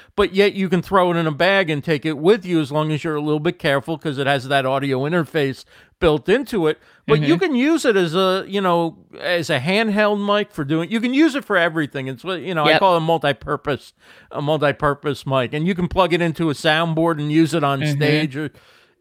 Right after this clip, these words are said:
Speaker 1: if you wanted to in that situation. Okay, so let's get the cameras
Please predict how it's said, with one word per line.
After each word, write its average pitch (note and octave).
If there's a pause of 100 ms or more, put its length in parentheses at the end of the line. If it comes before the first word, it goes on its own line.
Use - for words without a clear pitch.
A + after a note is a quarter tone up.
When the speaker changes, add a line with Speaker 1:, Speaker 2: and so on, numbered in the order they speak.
(220)
Speaker 1:
if D#3
you D#3+
wanted D3
to F#3
in E3
that E3
situation. D#3+ (420)
Okay, B3
so G3+
let's A#3
get F4
the D#4
cameras A#3